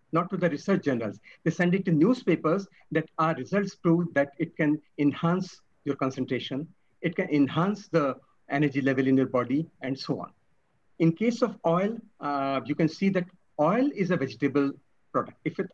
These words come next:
oil is a vegetable product, then it will have triglyceride, and not cholesterol. But if this is an animal fat, then it will have cholesterol. So it's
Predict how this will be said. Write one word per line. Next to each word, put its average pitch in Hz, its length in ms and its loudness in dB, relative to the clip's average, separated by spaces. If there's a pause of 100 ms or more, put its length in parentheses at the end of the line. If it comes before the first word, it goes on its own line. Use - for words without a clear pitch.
oil 160 200 2
is 160 100 -4
a 156 60 0
vegetable 151 420 0
product, 123 420 -2 (320)
then 185 200 0
it 196 200 -2
will 196 200 2 (120)
have 175 240 0
triglyceride, 143 840 -2 (420)
and 147 100 2
not 156 180 0
cholesterol. 110 480 -10 (840)
But 170 200 -4
if 202 140 0
this 220 160 -2
is 220 80 2
an 226 180 -2
animal 220 300 4
fat, - 380 -6 (840)
then 190 240 -2
it 196 180 -4
will 196 120 4
have 175 180 2
cholesterol. 117 560 -6 (420)
So 254 380 4
it's - 180 -6